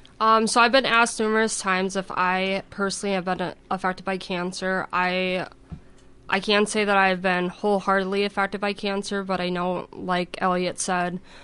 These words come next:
um, friends, family, um, close relatives, as far as some, whether being diagnosed or being in remission and,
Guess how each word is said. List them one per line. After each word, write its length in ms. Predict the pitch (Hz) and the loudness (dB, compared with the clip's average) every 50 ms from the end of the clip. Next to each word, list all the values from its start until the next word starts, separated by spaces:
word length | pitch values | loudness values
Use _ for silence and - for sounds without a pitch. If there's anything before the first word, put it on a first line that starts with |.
| - - - - | -20 -20 -20 -6
um, 680 | - - 185 185 185 180 175 175 165 165 185 185 190 175 - - - - - - - - - - - - | 0 4 6 6 8 6 6 4 2 -2 -4 -6 -6 -8 -12 -18 -20 -20 -20 -20 -20 -20 -20 -20 -4 2
friends, 420 | - 208 190 190 190 185 180 - | 4 4 6 6 4 2 0 -2
family, 760 | - - 196 185 180 180 180 175 175 175 170 175 175 185 - - - - | -2 0 0 2 2 0 0 -2 -2 -4 -4 -4 -4 -6 -8 -12 -14 -8
um, 280 | - 185 170 165 170 180 | -6 -4 -4 -4 -4 -6
close 380 | 180 - 185 180 180 180 - - | -6 -4 -2 -2 -2 -2 -2 -2
relatives, 560 | 185 180 180 180 - - 190 185 180 170 - | -2 -2 -2 -2 -4 -2 -2 -2 -2 -2 -4
as 160 | 175 170 - | -4 -6 -4
far 340 | - - 180 175 170 170 170 | -4 -2 0 2 2 2 0
as 540 | 165 160 165 165 160 165 - - - - - - - - - - - - - - - - - - | 0 0 -2 -2 -4 -4 -4 -6 -6 -8 -12 -18 -20 -20 -20 -20 -20 -20 -20 -20 -20 -20 -16 -12
some, 600 | - - - - 220 202 196 190 170 - - 180 | -8 -8 -2 2 4 4 4 4 2 -2 -6 -2
whether 220 | - 196 180 180 170 | 0 0 0 0 0
being 240 | 190 185 185 185 | 0 0 0 0
diagnosed 760 | 180 175 175 175 175 180 175 175 175 170 175 175 175 - - - | 2 2 2 2 0 0 -2 -2 0 -2 -2 -2 -4 -6 -8 -8
or 300 | - - 175 165 160 165 | -6 -6 -4 -4 -4 -4
being 200 | 170 180 180 180 | -4 -4 -4 -4
in 80 | 175 170 | -2 -4
remission 720 | 170 165 165 165 165 170 165 - - 175 170 165 165 165 | -4 -4 -4 -4 -4 -6 -6 -6 -6 -6 -6 -6 -6 -8
and, 440 | - - 151 147 143 143 156 165 | -8 -10 -10 -10 -10 -10 -10 -12